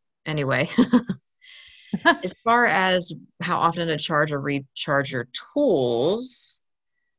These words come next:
Speaker 1: I think it depends on how often you use the object.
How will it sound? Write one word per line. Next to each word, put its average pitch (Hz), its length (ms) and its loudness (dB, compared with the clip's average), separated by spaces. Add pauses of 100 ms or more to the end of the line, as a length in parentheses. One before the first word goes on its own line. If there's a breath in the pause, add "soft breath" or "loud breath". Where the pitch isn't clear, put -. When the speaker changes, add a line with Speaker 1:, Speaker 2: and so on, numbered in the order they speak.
(120)
Speaker 1:
I 226 140 -2
think 285 520 -4
it - 80 -18 (2000 loud breath)
depends 277 300 -2
on 233 100 2
how 190 340 -4
often 151 360 -2
you 135 100 0
use 139 500 -2
the 240 140 0
object. 247 680 -2